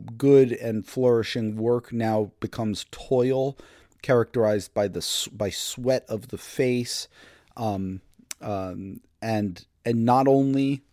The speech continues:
is your work going to produce good things, but it's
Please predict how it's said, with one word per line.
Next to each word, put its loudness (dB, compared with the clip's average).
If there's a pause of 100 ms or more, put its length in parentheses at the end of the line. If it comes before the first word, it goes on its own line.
(160)
is 0
your 4
work -2
going 2
to -14
produce -4
good 2
things, -2
but -4
it's -4